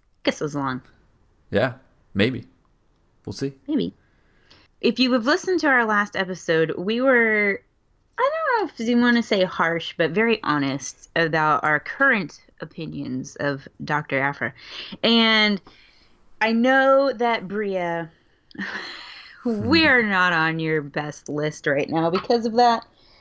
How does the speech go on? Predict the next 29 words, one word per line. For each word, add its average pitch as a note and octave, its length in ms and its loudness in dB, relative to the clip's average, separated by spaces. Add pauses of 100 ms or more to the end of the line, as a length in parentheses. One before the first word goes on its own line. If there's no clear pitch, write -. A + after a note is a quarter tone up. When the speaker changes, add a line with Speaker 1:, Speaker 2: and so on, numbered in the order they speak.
(220)
Speaker 1:
But B3+ 120 6
I C4 100 8
would C4 120 6
just E4 240 -4
like C#4 220 0
to C#4 100 2
say, F#3+ 480 2
in G#3 180 -2
our A3 140 -2
defense, E3+ 580 -6 (600)
we C#4+ 180 0
haven't G4+ 380 0
read C#4 260 2
the A#3 140 0
Aphra E3 640 -2 (140)
comics. - 680 -12 (400)
Maybe C#4+ 260 4
we'll G4 160 4
like G4 200 2
her F4+ 140 -2
more F4 220 0
once E4 200 -2
we D4+ 140 -6
read C#4 200 -4
those. - 400 -4 (1400)
Speaker 2:
Maybe. C4 140 4
Speaker 1:
We've D4 80 4
just D#4+ 200 -2
read, C#4+ 180 -2